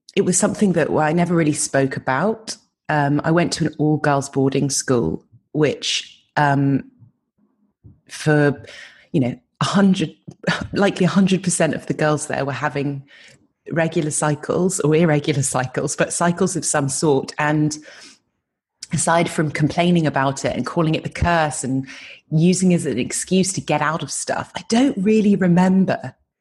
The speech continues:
talking about it in any sort of positive way, which I think now is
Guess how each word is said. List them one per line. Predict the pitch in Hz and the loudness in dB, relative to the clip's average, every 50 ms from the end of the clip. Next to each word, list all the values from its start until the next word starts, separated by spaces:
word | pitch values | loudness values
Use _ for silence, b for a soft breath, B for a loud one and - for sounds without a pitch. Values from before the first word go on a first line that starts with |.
| _ _ - | _ _ -2
talking | - 226 220 214 214 196 143 131 | 0 2 2 2 2 0 -2 -2
about | 127 - 131 123 123 123 - - | -2 -2 -2 -2 -2 -4 -6 -8
it | - - | -10 -6
in | - 151 - - - _ - | -6 -6 -6 -6 -10 _ -2
any | 196 202 208 214 226 220 | 2 4 4 4 4 2
sort | 214 - 185 156 147 - 151 | 2 0 0 0 0 -2 -6
of | 139 - | -8 -6
positive | - - 160 147 139 - - - 151 - - | -4 -4 -4 -4 -4 -6 -4 -6 -6 -4 -2
way, | 156 147 156 208 254 | 0 2 2 2 2
which | 254 233 - - - | 2 0 0 -2 -4
I | - 190 | -4 -6
think | - - - 240 - - - | -4 -2 -2 -2 0 0 0
now | 220 214 196 160 | 2 4 4 4
is | 143 139 - | 2 0 -2